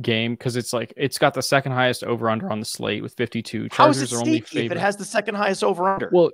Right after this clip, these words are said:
Speaker 1: it's sneaky because the projected ownership on Herbert is, like, sixth among the quarterbacks, and the projected
Speaker 2: Oh.
Speaker 1: ownership for Mike Williams is, like, way down there. He's seven percent on DraftKings,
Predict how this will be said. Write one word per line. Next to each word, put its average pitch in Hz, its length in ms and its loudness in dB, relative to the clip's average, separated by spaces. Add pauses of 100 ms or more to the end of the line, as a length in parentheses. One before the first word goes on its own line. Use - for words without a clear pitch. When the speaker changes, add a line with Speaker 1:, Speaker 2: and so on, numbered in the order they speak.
(120)
Speaker 1:
it's 190 160 8
sneaky 202 420 0
because 156 240 -2
the 147 80 -8
projected 139 500 0
ownership 131 640 -2
on 120 180 -2
Herbert 127 580 0 (100)
is, 123 140 -4
like, 117 280 -4
sixth - 640 -2 (200)
among 123 260 2
the 120 80 0
quarterbacks, 113 720 -4 (300)
and 123 180 2
the 127 60 -4
projected 139 360 0
Speaker 2:
Oh. - 40 -2
Speaker 1:
ownership 131 360 -2
for 127 120 -4
Mike 123 240 -2
Williams 127 440 0
is, 113 140 -8
like, 107 400 -4 (640)
way 117 280 2
down 110 260 0
there. 113 260 0
He's 113 340 -4
seven 147 400 2
percent 131 380 -4
on 117 100 0
DraftKings, 113 600 -4